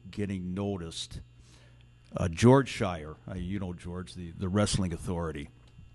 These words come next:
he and I were commentating for local matches here for Eddie Sharkey's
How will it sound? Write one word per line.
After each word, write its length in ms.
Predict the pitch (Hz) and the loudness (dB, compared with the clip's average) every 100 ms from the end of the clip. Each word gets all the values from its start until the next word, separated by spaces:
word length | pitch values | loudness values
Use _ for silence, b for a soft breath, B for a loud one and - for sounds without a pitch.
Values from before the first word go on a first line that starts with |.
| - - - B B B | -20 -8 -8 B B B
he 220 | 127 156 | 4 4
and 100 | 135 | 4
I 160 | 113 113 | 4 2
were 160 | 104 | 2
commentating 680 | 98 120 113 113 - 104 101 | -2 -2 -2 -2 -4 -6 -6
for 200 | - 98 | -8 -8
local 360 | 92 98 - 107 | -4 -4 -4 -6
matches 460 | 95 92 - 92 | -4 -6 -8 -12
here 160 | - 92 | -10 -6
for 180 | - 82 | -2 0
Eddie 220 | 98 98 | 4 2
Sharkey's 680 | - 95 90 95 85 - | 4 0 2 0 0 -4